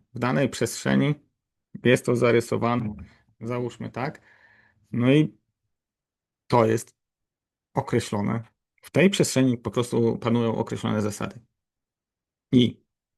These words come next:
wydobądź się z danej przestrzeni i dostrzeż różnicę. Przechodzisz do Edenu, tak? Hopa, już masz różnicę. Dostrzeż się. Jakie tu panują zasady,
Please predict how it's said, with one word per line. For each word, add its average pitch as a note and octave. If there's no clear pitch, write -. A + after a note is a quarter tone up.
wydobądź A2
się B2
z G#2
danej B2
przestrzeni A2+
i C3
dostrzeż B2+
różnicę. F#3
Przechodzisz G#3
do F#3+
Edenu, A#2+
tak? -
Hopa, D#3+
już E3+
masz D3
różnicę. C3
Dostrzeż -
się. A#2
Jakie G#3
tu F3
panują D#3+
zasady, D#3+